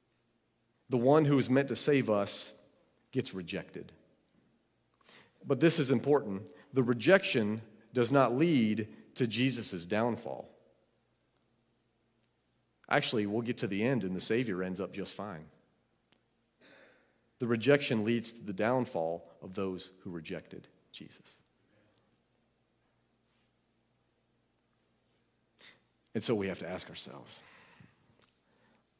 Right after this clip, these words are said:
are we willing to follow Jesus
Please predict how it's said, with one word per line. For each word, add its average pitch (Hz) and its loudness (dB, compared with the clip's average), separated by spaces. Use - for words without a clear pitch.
are 107 -4
we 104 -6
willing 95 -6
to 110 -12
follow 107 -6
Jesus 110 -8